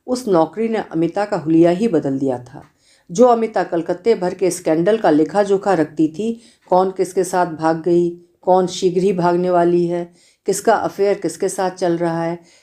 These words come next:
ये सब अमिता ही रस ले लेकर अपनी सखियों को सुनाया करती थी। पर इधर वो एकदम ही उदासीन हो गई थी। "अपने अंधे और बधिर छात्र छात्राओं की भांति क्या तू भी अंध बधिर होती जा रही है अमिता?" दौलत ने पूछा था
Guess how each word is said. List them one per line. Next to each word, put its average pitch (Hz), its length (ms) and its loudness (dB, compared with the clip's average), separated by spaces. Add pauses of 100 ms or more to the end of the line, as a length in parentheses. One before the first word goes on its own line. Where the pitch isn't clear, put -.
(140)
ये 214 140 6
सब 226 280 0
अमिता 170 380 0
ही 240 160 2
रस 185 280 0
ले 170 140 2
लेकर 190 300 2
अपनी 165 240 0
सखियों 170 380 -2
को 170 120 0
सुनाया 156 400 0
करती 180 340 -8
थी। 175 340 -6 (500)
पर 226 240 2 (160)
इधर 226 280 0
वो 240 120 2
एकदम 180 440 -2
ही 254 180 4
उदासीन 156 600 -2
हो 139 140 -2
गई 131 180 -4
थी। 143 340 -20 (680)
"अपने 240 300 0
अंधे 175 380 0
और 214 200 2
बधिर 151 580 0
छात्र 180 320 -2
छात्राओं 170 580 -2
की 165 120 2
भांति 160 460 -4 (340)
क्या 202 160 4
तू 175 200 2
भी 233 160 2
अंध 190 260 2
बधिर 165 340 2
होती 160 280 0
जा 147 160 4
रही 147 220 2
है 151 60 4
अमिता?" 147 380 -2 (680)
दौलत 190 360 4
ने 240 60 -2
पूछा 151 380 -6
था 139 240 -14